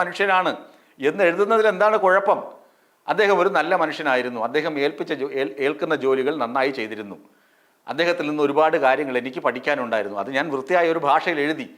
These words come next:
അതിനെന്താണ് കുഴപ്പം? അതിനിപ്പോൾ പറഞ്ഞു വരുന്ന പൊളിറ്റിക്കൽ ട്വിസ്റ്റ് ഉണ്ട്. കെ എസ് ശബരിനാഥിന്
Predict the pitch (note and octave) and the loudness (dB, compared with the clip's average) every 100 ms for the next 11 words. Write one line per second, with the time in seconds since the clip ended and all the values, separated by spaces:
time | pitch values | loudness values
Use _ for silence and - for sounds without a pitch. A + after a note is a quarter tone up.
0 | _ - C3+ E3 D3 E3+ F#3 C#3+ D#3 D#3 | _ -4 -2 -2 0 0 0 0 0 0
1 | A#2 - - _ _ - G3+ D4 C#4 C4+ | -4 -6 -20 _ _ 0 4 4 6 6
2 | B3+ A3 A3+ C4+ B3+ G#3+ G#3 G3 F#3 E3+ | 8 8 8 8 6 6 6 6 6 4
3 | F3+ A#3 C#4+ C#4+ C4+ - G#3+ - F3 G#2+ | 4 4 2 4 4 2 -2 0 -2 -2
4 | - - _ _ _ _ _ _ - B3 | -12 -20 _ _ _ _ _ _ 4 8
5 | C#4+ C#4+ A3+ G#3+ C4+ C4 A3+ G3 G3 | 8 6 6 6 6 6 4 4 4